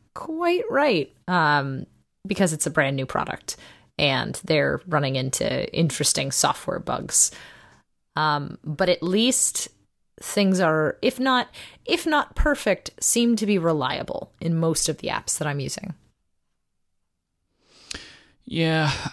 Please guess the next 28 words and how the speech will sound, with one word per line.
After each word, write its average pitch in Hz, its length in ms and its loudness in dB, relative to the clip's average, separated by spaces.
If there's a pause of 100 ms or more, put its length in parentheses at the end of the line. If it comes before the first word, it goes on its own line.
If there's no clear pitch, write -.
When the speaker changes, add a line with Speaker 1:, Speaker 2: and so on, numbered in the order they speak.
(340)
Speaker 2:
it's - 200 0
just, 190 240 0
like, 165 240 -6
it's - 140 -6
one 196 140 -2
of 190 80 -2
those 170 200 2
things, 170 220 -2
right? 135 240 2
It's - 160 -2
like, 139 280 -4
I, - 80 -12 (240)
I 139 760 2
don't, 143 320 2 (360)
I 160 160 6
understand 170 460 4
that 107 200 -2
completely, 123 480 0
right? 113 180 0
That 117 120 -2
your, 113 260 -2
your 120 160 -4
things 131 260 2
crash 127 500 2
and 123 200 0
it's - 180 -4
all 120 160 0
okay, 110 480 0